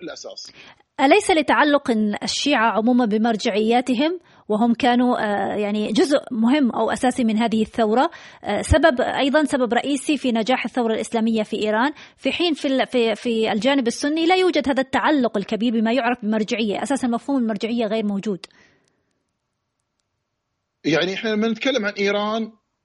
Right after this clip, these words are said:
Speaker 1: التشيع مرادف للإسلام، مثل ما أن في مصر التسنن مرادف للإسلام. يعني كل الناس شيعة
Speaker 2: نعم.
Speaker 1: في إيران. آه، مسألة العلقة بالمرجع، أعتقد أن كاريزما،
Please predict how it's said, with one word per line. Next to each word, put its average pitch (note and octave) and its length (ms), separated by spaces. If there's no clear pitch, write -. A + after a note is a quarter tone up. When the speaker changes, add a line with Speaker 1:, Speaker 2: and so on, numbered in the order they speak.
Speaker 1:
التشيع A3 540
مرادف G3+ 380
للإسلام، C3+ 540
مثل G3+ 380
ما G3+ 220
أن F3+ 160
في F3+ 160
مصر G3+ 300
التسنن G3+ 520
مرادف E3+ 380
للإسلام. B2 480
يعني D3 580
كل B3 120
الناس G#3+ 220
شيعة G#2+ 340
Speaker 2:
نعم. G#3 200
Speaker 1:
في C3 580
إيران. A#2 280
آه، D#3 380
مسألة B3+ 520
العلقة A3 420
بالمرجع، G3+ 720
أعتقد G#3 720
أن F3 200
كاريزما، F3+ 720